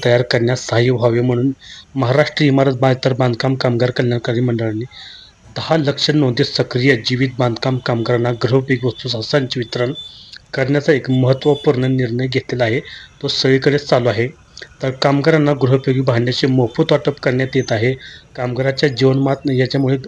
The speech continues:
अ, सुधारणा होत आहे. तर मी तुम्हाला सांगतो या गृहोपयोगी वस्तूच्या संचामध्ये कुठल्या कुठल्या वस्तू असतात सांगतो. तर त्यात ताटे असतात चार ताटे, वाट्या असतात आठ, पाण्याचे ग्लास चार असतात,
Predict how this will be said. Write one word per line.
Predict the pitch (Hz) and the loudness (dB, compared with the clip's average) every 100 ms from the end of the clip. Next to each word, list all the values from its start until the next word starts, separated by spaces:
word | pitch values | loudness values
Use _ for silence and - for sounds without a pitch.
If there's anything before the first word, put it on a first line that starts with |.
| - | -14
अ, | 147 123 | -8 -6
सुधारणा | 110 131 135 131 | -4 -2 0 0
होत | 120 123 | 0 0
आहे. | 113 151 - - - - - | -2 -4 -12 -12 -12 -12 -6
तर | |
मी | 123 | -4
तुम्हाला | 131 143 139 | 0 0 0
सांगतो | - 135 120 123 | 0 -4 -2 0
या | 127 | 0
गृहोपयोगी | 127 123 143 139 139 131 | 2 2 2 2 0 0
वस्तूच्या | 127 - - - 135 | -2 -4 -8 -8 -6
संचामध्ये | 131 113 139 131 117 131 - - - _ | -4 -4 -2 -2 -2 -4 -6 -20 -20 _
कुठल्या | 135 131 151 | -20 -6 -4
कुठल्या | 147 135 143 | -4 0 2
वस्तू | 135 - - | 2 0 -2
असतात | 127 - 131 | -2 0 -2
सांगतो. | 131 113 131 147 _ - - - 143 | -2 -4 -4 -6 _ -20 -18 -12 -12
तर | |
त्यात | 131 151 - | -2 -2 0
ताटे | 170 131 - | 0 0 0
असतात | 143 - 139 - - | -2 0 -6 -4 -4
चार | 131 131 | -4 0
ताटे, | 131 120 127 | -2 0 0
वाट्या | 127 127 113 131 | 2 2 0 -2
असतात | 127 - 139 | -4 -4 -2
आठ, | 113 117 - - - | 0 0 -2 -16 -8
पाण्याचे | 127 120 120 135 | -4 -4 -4 -4
ग्लास | 120 120 - | 0 -2 -2
चार | - 127 123 | -2 0 0
असतात, | 113 - | -2 -6